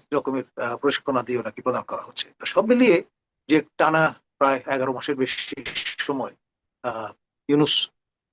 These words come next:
আহ, শাহী যে হুকুমত জারি করেছিলেন, আহ, for the first time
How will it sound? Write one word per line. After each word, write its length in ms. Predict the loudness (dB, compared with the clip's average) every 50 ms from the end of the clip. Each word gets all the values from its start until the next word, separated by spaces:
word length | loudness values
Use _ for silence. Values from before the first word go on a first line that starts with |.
| _ _ _ _ _ _
আহ, 300 | -2 0 0 0 0 -2 -6 -10 -14 -14
শাহী 600 | -12 -8 -8 -6 -6 -4 -4 -4 -4 -4 -6 -8 -10 _ _ _ _ _ _ _ _ _ _
যে 240 | -8 -4 -4 -4 -4 -6 _ _ _ _ -2
হুকুমত 360 | 2 4 4 4 4 2 0 -6 -14 _ -8 -2
জারি 280 | 0 2 2 2 2
করেছিলেন, 460 | 0 -2 -4 -2 -2 0 -2 -2 -2 -4 _ _ _ _ _
আহ, 180 | -6 -4 -4 -4
for 220 | -2 -2 0 0
the 60 | 0 0 2 2
first 180 | 2 2 2 0
time 300 | -2 -2 -2 -8 -14